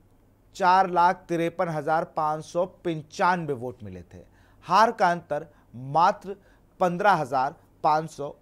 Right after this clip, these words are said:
उन्नीस था। ये बहुत बड़ा आंकड़ा नहीं है। लोग एक एक, दो दो लाख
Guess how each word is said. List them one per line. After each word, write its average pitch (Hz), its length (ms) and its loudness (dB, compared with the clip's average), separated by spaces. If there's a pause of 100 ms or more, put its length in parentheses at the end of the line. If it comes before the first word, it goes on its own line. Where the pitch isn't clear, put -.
(160)
उन्नीस 165 400 -6
था। - 140 -20 (2500)
ये 113 220 -10 (340)
बहुत 165 280 -6
बड़ा 165 220 2
आंकड़ा 170 500 -2
नहीं 170 320 -6
है। 92 180 -18 (140)
लोग 165 380 -4 (120)
एक 170 220 -4
एक, 175 140 -8
दो 160 120 -4
दो 180 160 -2
लाख 147 360 -2